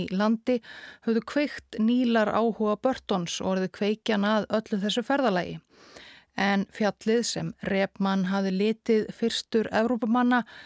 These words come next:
var hvorki meira né minna en hæsta fjall Afríku, Kilimanjaro.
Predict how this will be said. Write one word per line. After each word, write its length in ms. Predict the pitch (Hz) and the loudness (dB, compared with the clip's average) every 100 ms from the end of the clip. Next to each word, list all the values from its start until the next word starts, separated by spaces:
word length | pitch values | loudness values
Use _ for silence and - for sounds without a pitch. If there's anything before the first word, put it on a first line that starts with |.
| - - - | -20 -20 0
var 260 | 233 240 - | 4 4 2
hvorki 280 | - 254 240 | -2 0 2
meira 220 | 247 233 | 4 4
né 120 | 226 | 4
minna 460 | 233 233 226 220 214 | 4 4 4 2 0
en 100 | 202 | -2
hæsta 640 | 185 226 - - 202 196 | -2 -2 -2 -4 -2 -2
fjall 460 | - 208 196 - - | -2 -2 -2 -4 -8
Afríku, 760 | - 226 - 233 214 - 233 220 - | 0 0 2 -2 -2 0 0 0 -2
Kilimanjaro. 800 | 220 190 196 240 214 170 170 | -2 0 2 2 0 0 -4